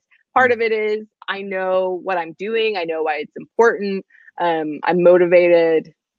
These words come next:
Speaker 1: because I love Jesus. I'm also motivated because of my children. I just kinda keep my eyes on the goal. That's, that's probably the best way to sum up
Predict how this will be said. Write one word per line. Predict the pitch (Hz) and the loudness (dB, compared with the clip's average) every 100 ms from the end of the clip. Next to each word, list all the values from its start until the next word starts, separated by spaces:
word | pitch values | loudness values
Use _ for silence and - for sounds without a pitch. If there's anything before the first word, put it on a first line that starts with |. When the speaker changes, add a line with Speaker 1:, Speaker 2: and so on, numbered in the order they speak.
| _ | _
Speaker 1:
because | 165 165 165 | -4 0 2
I | 160 | 0
love | 165 160 160 | 0 -4 -4
Jesus. | 220 240 240 226 - | -2 2 2 0 -2
I'm | 170 175 | -2 0
also | 175 165 | 0 -2
motivated | 160 160 160 156 160 151 | -2 -2 0 0 -2 -6
because | 156 - 156 156 143 _ _ - | -10 0 2 2 -2 _ _ -6
of | 165 | -2
my | 156 | -2
children. | - 269 262 220 226 214 214 196 _ _ _ | 2 4 6 6 6 4 0 -4 _ _ _
I | 175 | 0
just | 240 262 | 0 0
kinda | 320 247 190 | 0 0 0
keep | - 220 | -2 -2
my | 196 180 | 0 2
eyes | 180 185 185 180 - _ _ | 2 2 0 -4 -10 _ _
on | 175 170 165 | -6 -6 -8
the | 156 - _ | -14 -16 _
goal. | 165 151 147 143 139 _ _ _ _ _ _ _ _ _ | -4 -4 -6 -10 -12 _ _ _ _ _ _ _ _ _
That's, | - 214 - - | -2 -2 -2 -6
that's | 247 - - | -6 -6 -14
probably | - 480 427 | -2 2 4
the | 294 | 4
best | 226 233 - | 2 0 -2
way | 208 | -4
to | 185 | -4
sum | 190 190 185 | -4 -6 -4
up | 170 | -8